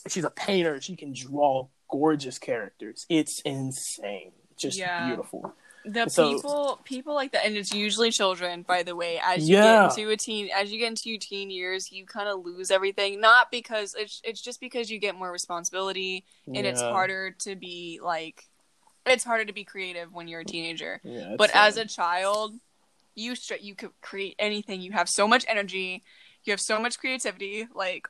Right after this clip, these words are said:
Speaker 2: all, and it's just a tiny little bundle. And, like, as you get older, you don't lose it. It just becomes harder to find.
Speaker 1: Right, right, right. And it's, uh, like, honestly, I wish I still had that. Like, I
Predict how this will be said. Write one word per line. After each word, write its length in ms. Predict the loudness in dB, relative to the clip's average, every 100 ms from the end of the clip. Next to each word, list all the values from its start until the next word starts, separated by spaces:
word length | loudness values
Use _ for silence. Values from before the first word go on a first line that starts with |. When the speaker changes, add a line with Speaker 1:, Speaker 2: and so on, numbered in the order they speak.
| 4
Speaker 2:
all, 240 | 6 6 2
and 120 | -4
it's 120 | -4
just 240 | -4 -6 -8
a 60 | -10
tiny 280 | -8 -8 -6
little 180 | -6
bundle. 400 | -2 -2 -2 -6 -8
And, 140 | -8 -2
like, 400 | -2 -2 -6 -20 _ -20 -20 _ _ _ _ _ _
as 240 | 0 0 0
you 60 | 0
get 160 | 0
older, 560 | 0 -6 -2 0 0 -4 -10 _ _ _ _ _
you 200 | -14 -8
don't 260 | 0 2 0
lose 380 | -6 -6 -6 0
it. 200 | 0 0
It 80 | -4
just 200 | -6 -8
becomes 280 | -6 -6 -4
harder 220 | -2 -2
to 80 | -4
find. 480 | -4 -2 -4 -10 -16 _ _ -6
Speaker 1:
Right, 520 | -2 0 0 -2 -4
right, 400 | -4 -2 -2 -4 -4
right. 360 | -4 -2 -4 -10 _ _ -20 _ _ _ -6
And 120 | 4 4
it's, 160 | 4
uh, 280 | 6 8 8 4 -14 -18 -12 -12 -12 _ _ _ _ _
like, 120 | -6 0
honestly, 640 | 2 4 4 4 6 4 2 -12 -20 -20 2
I 100 | 6
wish 240 | 8 6 4
I 80 | -4
still 200 | -8 -8
had 180 | -10
that. 180 | -10 -12 -12 -2
Like, 160 | 0
I 60 | 0